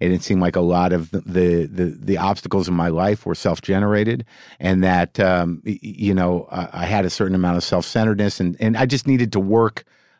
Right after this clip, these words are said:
from, you know, my, my mind and my heart in terms of what was going on with me, and, and then talk to other creative people about it. And then once this thing happened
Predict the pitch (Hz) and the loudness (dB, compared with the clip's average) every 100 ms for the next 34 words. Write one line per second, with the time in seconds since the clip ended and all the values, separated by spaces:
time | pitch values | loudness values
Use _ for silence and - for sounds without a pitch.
0 | _ - 120 107 104 - 113 98 95 - | _ 0 2 4 2 -2 0 2 0 -4
1 | _ 113 104 98 90 101 95 95 110 110 | _ -2 0 0 -2 -2 0 0 0 0
2 | 98 90 85 107 85 - 80 82 92 85 | -2 -4 0 0 0 -2 -8 -2 -2 0
3 | 95 85 85 92 92 85 - 87 85 90 | 0 0 0 -2 -2 -4 -2 -2 -2 -2
4 | 90 80 - 80 82 - - 98 110 107 | -2 -4 -4 -6 -6 -10 -4 -2 2 2
5 | 110 110 110 110 110 98 101 90 92 87 | 2 2 0 0 0 -2 -2 -2 -2 -2
6 | 87 - 98 107 160 90 73 - - - | -6 -6 -4 0 2 0 -4 -14 -20 -20
7 | - - _ - 123 131 131 127 127 - | -20 -20 _ 0 4 6 6 4 0 -10
8 | _ _ _ _ _ - 131 - 127 120 | _ _ _ _ _ -18 -16 -10 0 4
9 | 135 127 131 117 - - - - - 156 | 4 2 2 0 0 -10 -20 -20 -2 2
10 | 208 127 98 90 90 92 110 | 4 4 2 0 0 0 -2